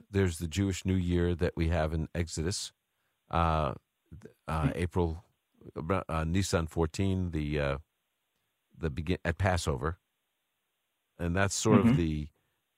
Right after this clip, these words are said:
Speaker 1: uh, uh, what we would call, uh, the, the New Year in the Bible.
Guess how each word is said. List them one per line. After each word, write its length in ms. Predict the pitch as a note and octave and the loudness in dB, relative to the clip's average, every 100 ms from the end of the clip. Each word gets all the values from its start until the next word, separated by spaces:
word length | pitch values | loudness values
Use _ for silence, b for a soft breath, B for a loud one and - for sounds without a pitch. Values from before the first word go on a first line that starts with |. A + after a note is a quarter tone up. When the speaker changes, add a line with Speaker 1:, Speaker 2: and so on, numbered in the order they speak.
| _ | _
Speaker 1:
uh, 400 | D2 D#2+ D#2 D2 - _ _ _ _ _ | -2 0 0 -2 -8 _ _ _ _ _
uh, 340 | - D#2 C2 A#1+ G1+ _ _ _ | -10 -8 -8 -10 -14 _ _ _
what 280 | E2+ F2+ - | -6 -6 -4
we 120 | G2 | -4
would 180 | F2+ E2 | -4 -6
call, 540 | - F2+ F2 E2+ D#2+ - _ _ _ _ | -2 2 2 0 -2 -8 _ _ _ _
uh, 400 | - D#2 D2+ C#2 G1+ - | -6 -4 -2 -4 -10 -18
the, 320 | F2 F2+ D#2 - | -4 -2 -2 -6
the 240 | E2+ F#2 | -4 -2
New 120 | F#2 | 2
Year 360 | F#2+ F#2 F2+ F2+ | 2 2 2 2
in 120 | F#2 | 2
the 60 | F2 | 0
Bible. 520 | E2 E2 D#2 D2 A#2+ | 0 0 0 -4 -6